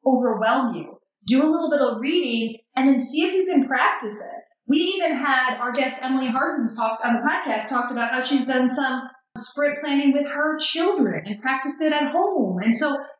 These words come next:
there are lots of ways that you can practice it. And I want you to not be overwhelmed by some of this language. If you break it down and you, and it's clearly laid out, which is why I love what we did in our workbook, because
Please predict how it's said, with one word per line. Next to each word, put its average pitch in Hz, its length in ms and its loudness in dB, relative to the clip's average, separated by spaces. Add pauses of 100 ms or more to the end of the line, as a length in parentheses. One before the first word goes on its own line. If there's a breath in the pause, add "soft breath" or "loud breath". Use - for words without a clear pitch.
(120)
there 392 100 4
are 233 240 2
lots 226 380 0
of 208 100 -8
ways 240 280 -4
that 226 100 -10
you 202 80 -12
can 208 200 -2
practice - 440 -2
it. 311 180 0
And 277 160 -4
I 302 140 0
want 392 200 -2
you 349 100 2
to - 300 0 (200)
not 247 320 4
be 277 200 -2
overwhelmed 214 600 -2
by 180 160 -2
some 220 180 0
of 202 60 0
this 196 260 -8
language. 233 540 0 (320)
If 269 160 2
you 285 180 6
break 311 300 0
it 370 120 -2
down 277 600 -2
and 226 160 2
you, 233 200 0
and 233 120 4
it's 233 240 -4
clearly 277 280 4
laid 240 180 2
out, 220 220 4
which 226 120 -6
is 208 120 -12
why 220 220 -2
I 196 120 -4
love 226 180 0
what 214 100 -4
we 214 80 -4
did 196 140 -4
in 196 100 -8
our 202 100 0
workbook, 320 360 -2
because 226 300 -2